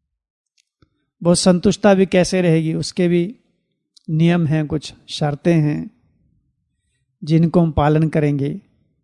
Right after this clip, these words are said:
तभी तो हम संतुष्ट रह सकते हैं। बाबा कहते हैं, "मैं हर बच्चे को सर्व प्राप्तियों का अधिकार दे देता हूँ।" फुल वर्षे के अधिकारी है हर आत्मा।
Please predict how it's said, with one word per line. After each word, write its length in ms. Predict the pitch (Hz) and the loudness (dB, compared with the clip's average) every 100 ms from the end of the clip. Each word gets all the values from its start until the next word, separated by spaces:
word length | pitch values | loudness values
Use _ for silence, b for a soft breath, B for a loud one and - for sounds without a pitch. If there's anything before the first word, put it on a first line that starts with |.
| _ 170 | _ -4
तभी 200 | 160 160 | -4 -2
तो 140 | 170 | -2
हम 120 | 156 | -2
संतुष्ट 480 | - 151 147 160 - | -2 -4 -2 -4 -2
रह 120 | 160 | -4
सकते 360 | 147 151 - 143 | -4 -8 -6 -6
हैं। 220 | 180 247 _ _ _ _ _ _ _ _ _ | -6 -12 _ _ _ _ _ _ _ _ _
बाबा 280 | 165 180 196 | 0 4 4
कहते 260 | 196 190 196 | 2 0 0
हैं, 80 | |
"मैं 160 | 196 190 | 2 0
हर 300 | 135 165 190 | 0 0 2
बच्चे 360 | 175 - 185 175 | 0 -4 -6 -2
को 180 | 180 | -2
सर्व 260 | 175 - 185 | -2 0 0
प्राप्तियों 540 | - 160 - - 165 | 0 -2 -2 -2 -2
का 160 | 156 160 | 0 -2
अधिकार 420 | 147 147 143 147 | 0 0 2 0
दे 160 | 135 139 | 0 -2
देता 240 | 139 - | -2 -6
हूँ।" 280 | 139 160 247 _ _ _ _ _ _ _ _ _ _ - | -8 -8 -14 _ _ _ _ _ _ _ _ _ _ 4
फुल 160 | 233 | 6
वर्षे 360 | 220 196 220 208 | 6 4 2 2
के 80 | 202 | 2
अधिकारी 460 | 185 180 156 156 | 0 2 2 2
है 220 | 151 143 - | 0 -2 2
हर 140 | 170 | 4
आत्मा। 460 | 160 147 147 151 | 4 2 -4 -6